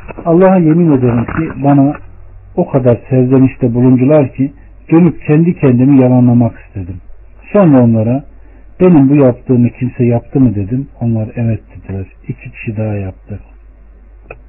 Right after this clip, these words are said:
Ve senin söylediğini söylediler. Sana söylenenler onlara da söylendi. "Ben bunlar kim?" dedim.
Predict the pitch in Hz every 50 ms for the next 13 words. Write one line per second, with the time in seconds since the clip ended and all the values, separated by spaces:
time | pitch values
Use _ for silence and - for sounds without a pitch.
0 | - - - - - - - - - - - - - 185 180 - - 147 143 156
1 | 156 - - 127 127 120 123 123 120 123 120 123 113 - - 117 110 104 104 98
2 | 95 104 113 131 147 147 - - - - - - - - - - - - 151 156
3 | 165 170 160 - - 135 127 123 123 120 120 117 117 135 151 160 - - 135 127
4 | 123 123 120 117 113 110 110 101 - - 110 107 101 104 101 98 92 90 95 -
5 | - - - - - - 139 143 143 139 139 143 147 143 131 120 - - - 175
6 | 147 120 120 107 110 135 160 180